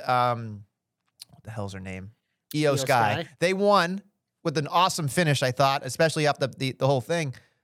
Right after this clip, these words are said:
Speaker 1: which was great. But the rest of the match was like Michin. They tried to get over Michin again. It's like they stopped,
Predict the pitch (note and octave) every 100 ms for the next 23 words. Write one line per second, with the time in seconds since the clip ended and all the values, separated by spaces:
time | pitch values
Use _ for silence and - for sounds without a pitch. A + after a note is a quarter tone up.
0 | _ D#3+ F3+ C#3+ - B3 F#3+ - F3+ F#3+
1 | B3 - B3 C4 C#4 C4 - A3+ F3 D4+
2 | F4 - G#3 C3 B2 _ A#3+ B3 D4 D#4
3 | D4 C#4 D4 D4 F4 G4+ - G#3 F3 E3
4 | - F3+ F3+ D3+ D#4+ F#4 -